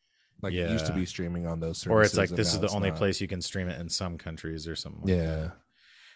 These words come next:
Speaker 2: When I look up Dinner for Five on Netflix, Happy Gilmore is, like, the fourth suggestion.
Speaker 1: Oh.
Speaker 2: That's interesting.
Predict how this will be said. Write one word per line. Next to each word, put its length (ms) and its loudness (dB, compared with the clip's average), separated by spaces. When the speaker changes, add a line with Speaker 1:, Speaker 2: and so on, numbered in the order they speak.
Speaker 2:
When 160 4
I 100 8
look 200 6
up 100 6
Dinner 220 6
for 140 0
Five 280 6
on 120 2
Netflix, 420 -2
Happy 300 0
Gilmore 340 -4
is, 100 -6
like, 160 -6
the 80 -6
fourth 380 -6
suggestion. 800 -8
Speaker 1:
Oh. 260 -4
Speaker 2:
That's 140 -12
interesting. 600 -10